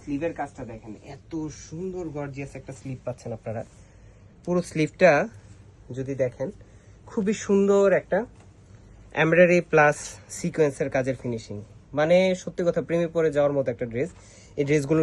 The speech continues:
নিয়ে আসলে বেশি কিছু বলার থাকে না। যারা or-, or-, already ইউজ করেছেন এই কোয়ালিটি বা এই ধরনের ক্যাটালগুলো, তারা জানেন আসলে কতটা প্রিমিয়াম কোয়ালিটির হয়ে থাকে। এবং সেম আপনার বডি ফ্যাব্রিকের যে লাক্সারি শিফনটা, স্ট্রেচেবল ফ্যাব্রিক,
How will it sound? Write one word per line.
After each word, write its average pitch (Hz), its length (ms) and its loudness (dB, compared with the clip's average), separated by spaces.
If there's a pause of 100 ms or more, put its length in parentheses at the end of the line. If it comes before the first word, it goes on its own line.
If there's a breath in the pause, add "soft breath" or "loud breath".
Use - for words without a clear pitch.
নিয়ে 160 180 6
আসলে 143 280 -2
বেশি 139 240 0
কিছু 135 140 -4 (140)
বলার 139 200 2 (100)
থাকে 127 220 -4
না। 160 60 -2 (480 loud breath)
যারা 151 280 4 (380)
or-, 165 220 6 (140)
or-, 147 220 2
already 180 380 0
ইউজ 180 140 -2 (100)
করেছেন 180 360 -2
এই 151 100 -2
কোয়ালিটি 143 440 -4
বা 131 80 -4 (160)
এই 139 140 -6
ধরনের 131 260 -10
ক্যাটালগুলো, 131 420 -10 (100)
তারা 131 140 -8 (100)
জানেন 127 280 -8
আসলে 131 220 -16 (120)
কতটা 147 400 -12
প্রিমিয়াম 156 440 -8
কোয়ালিটির 143 400 -8
হয়ে 127 180 -10
থাকে। - 180 -12 (560 loud breath)
এবং 143 140 -4 (220)
সেম 196 220 0 (120)
আপনার 170 240 -8
বডি 143 220 -4
ফ্যাব্রিকের 151 400 -10
যে 151 140 -10
লাক্সারি 131 340 -8
শিফনটা, 143 280 -12 (120)
স্ট্রেচেবল 143 420 -6
ফ্যাব্রিক, 139 380 -4